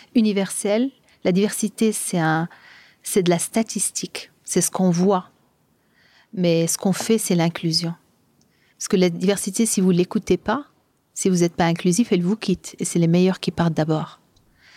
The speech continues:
Donc aujourd'hui, on a travaillé beaucoup sur, euh, Solvay One Dignity, c'est-à-dire est-ce qu'on écoute les autres ? Est-ce que je m'intéresse à vous ? Est-ce que je suis curieuse du background ? Comment vous pouvez impacter l'organisation ?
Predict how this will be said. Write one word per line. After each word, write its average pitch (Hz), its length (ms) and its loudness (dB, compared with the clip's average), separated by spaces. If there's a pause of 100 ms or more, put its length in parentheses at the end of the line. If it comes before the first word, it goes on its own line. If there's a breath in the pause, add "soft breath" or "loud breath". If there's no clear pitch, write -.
(540 loud breath)
Donc 202 180 2
aujourd'hui, 202 360 2
on 247 100 4
a 185 60 4
travaillé 185 320 2
beaucoup 214 320 -2
sur, 180 400 0
euh, 160 520 2
Solvay 180 340 2
One 180 200 4
Dignity, 180 640 2
c'est-à-dire 170 360 0
est-ce 196 140 -2
qu'on 202 140 0
écoute 185 300 0
les 175 200 2
autres ? 165 340 -2 (360 soft breath)
Est-ce - 140 0
que 185 120 2
je 185 120 0
m'intéresse 175 480 0
à 170 80 2
vous ? 175 280 2
Est-ce - 180 0
que 160 380 0 (220 loud breath)
je - 80 -4
suis 180 120 0
curieuse 180 420 2
du 165 100 0
background ? 160 540 -2
Comment 185 400 2 (280 loud breath)
vous 185 100 0
pouvez 180 280 2
impacter 190 440 -2
l'organisation ? 165 800 2